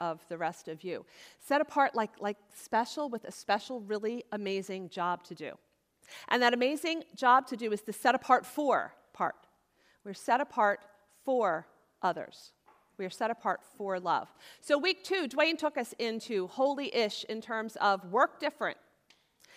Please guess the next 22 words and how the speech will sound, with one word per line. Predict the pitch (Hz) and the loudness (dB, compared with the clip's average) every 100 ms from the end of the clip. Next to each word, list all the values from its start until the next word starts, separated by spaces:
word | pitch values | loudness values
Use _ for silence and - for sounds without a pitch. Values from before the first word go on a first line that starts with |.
| - - | -20 0
That | 262 247 | 4 4
when | 247 294 | 4 2
we | 320 | 2
are | 311 | 0
in | - 277 | 2 2
our | 277 | 2
workplaces, | 247 285 - - 226 185 - 143 156 - | 4 2 0 0 0 0 -4 -8 -8 -8
we | 240 | -6
need | 247 | -6
to | 247 | -4
recognize | 254 254 262 254 208 208 | 0 0 0 -2 -2 -2
that | 208 | -4
regardless | 220 240 240 247 - | 0 2 2 0 -6
of | 214 | -2
whether | 233 220 220 | 0 0 -2
you | 214 226 208 | -4 0 2
are | 202 | 4
a | 190 | 2
widget | 196 233 285 - | 0 0 0 -4
maker | 240 233 262 240 - | -4 -2 0 0 -2
or | 208 196 - | 0 -2 0
a | 196 185 | 0 -2